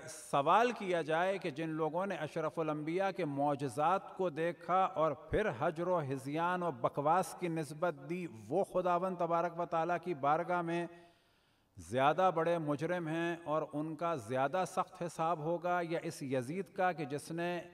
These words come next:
वही इलाही का इनकार किया लेकिन मौजज़ात रसूल अल्लाह को अपनी आँखों से नहीं देखा?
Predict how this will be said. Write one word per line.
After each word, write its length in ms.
वही 460
इलाही 560
का 140
इनकार 500
किया 340
लेकिन 460
मौजज़ात 760
रसूल 380
अल्लाह 340
को 160
अपनी 420
आँखों 340
से 140
नहीं 180
देखा? 360